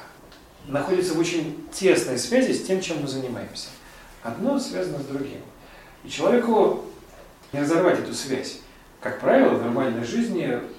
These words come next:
твой внутренний мир, твои действия, они одно тянет другое. Они связаны.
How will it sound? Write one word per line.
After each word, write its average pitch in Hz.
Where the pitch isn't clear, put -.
твой 135
внутренний 170
мир, 139
твои 123
действия, 131
они 143
одно 135
тянет 123
другое. 117
Они 113
связаны. -